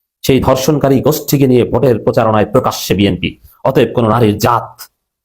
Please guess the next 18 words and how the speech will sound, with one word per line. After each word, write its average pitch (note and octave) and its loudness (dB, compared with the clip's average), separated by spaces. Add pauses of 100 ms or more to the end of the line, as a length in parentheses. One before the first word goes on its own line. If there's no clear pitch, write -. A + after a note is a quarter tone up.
(200)
এই A#2 0
ধানের B2 0
শীষে B2 -2
ভোট G2 0
দিতে F2+ -2
পারে F2 -4
না। - -12 (720)
এই G2+ -2
ধানের C3 0
শীষ A#2+ 0
বেইমান, G#2 0 (1300)
এরা A2 4
ধর্ষক, A#2 -2 (960)
এরা C3 2
নারীকে B2+ 0
কুপিয়ে D3+ 2
হত্যা - -2
করে, E2 -4